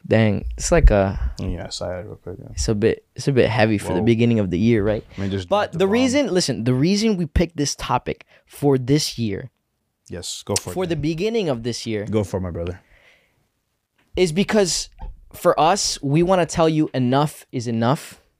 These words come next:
Speaker 1: If you've been living in that numbness, we wanna help you get out of it.
Speaker 2: Yeah.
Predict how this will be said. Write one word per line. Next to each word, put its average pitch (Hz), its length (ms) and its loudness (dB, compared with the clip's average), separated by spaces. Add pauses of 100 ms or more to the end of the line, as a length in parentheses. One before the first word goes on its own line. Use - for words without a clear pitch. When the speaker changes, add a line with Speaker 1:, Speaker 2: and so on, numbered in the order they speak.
(460)
Speaker 1:
If 143 160 2
you've 147 200 0
been 139 260 4
living 165 320 2
in 147 180 0
that 123 160 2
numbness, 170 840 0 (840)
we 143 240 2
wanna 165 240 2
help 147 240 2
you 135 80 -2
get 127 160 4
out 104 160 4
of 98 80 -6
it. 98 100 -14 (200)
Speaker 2:
Yeah. 101 180 -10